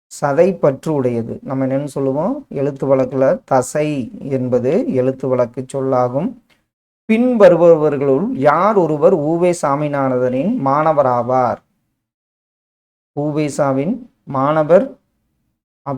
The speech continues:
பாத்தீங்கன்னா, கீவா ஜெகநாதர் என்பது சரியான ஒன்று. சரியான பொருளை தேர்ந்தெடுக்க. சுபராது, சுபராதது,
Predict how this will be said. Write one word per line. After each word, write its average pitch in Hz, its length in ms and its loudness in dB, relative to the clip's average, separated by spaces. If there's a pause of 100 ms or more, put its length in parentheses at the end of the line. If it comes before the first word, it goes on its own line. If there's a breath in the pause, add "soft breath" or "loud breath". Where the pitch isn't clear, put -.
பாத்தீங்கன்னா, 143 840 -2
கீவா 160 480 -2 (140)
ஜெகநாதர் 139 920 2
என்பது 131 680 0
சரியான 127 600 -4
ஒன்று. 131 520 -4 (440)
சரியான 214 560 4
பொருளை 160 360 2 (140)
தேர்ந்தெடுக்க. 160 960 0 (460)
சுபராது, 151 1040 4 (540)
சுபராதது, 147 920 4